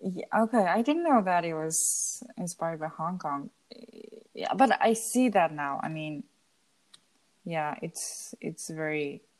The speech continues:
um, understandable to see that. But, um, there were a lot of, yeah, Japanese things. There's a, like, huge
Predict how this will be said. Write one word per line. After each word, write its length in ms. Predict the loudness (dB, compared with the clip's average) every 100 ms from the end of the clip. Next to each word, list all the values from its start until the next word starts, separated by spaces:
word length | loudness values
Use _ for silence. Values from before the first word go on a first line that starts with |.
| -14
um, 680 | -10 -6 -6 -6 -8 -10 -12 -16 _ _ _ _
understandable 640 | -8 -6 -6 -6 -6 -6 -8 -8
to 240 | -8 -8 -12 _ _ _ _
see 160 | -12 -6
that. 220 | -6 -6 -12 -20 _
But, 300 | 6 6 4
um, 400 | 2 2 0 -4 -8 _ _ _ _ _ -16
there 220 | 2 6
were 120 | 6 8
a 60 |
lot 200 | 8 8
of, 60 | 6
yeah, 200 | 6 8 8
Japanese 540 | 4 4 8 8 6
things. 260 | 0 -2 0
There's 240 | -2 -2
a, 40 | 0
like, 220 | 0 0
huge 500 | -4 6 8 8 4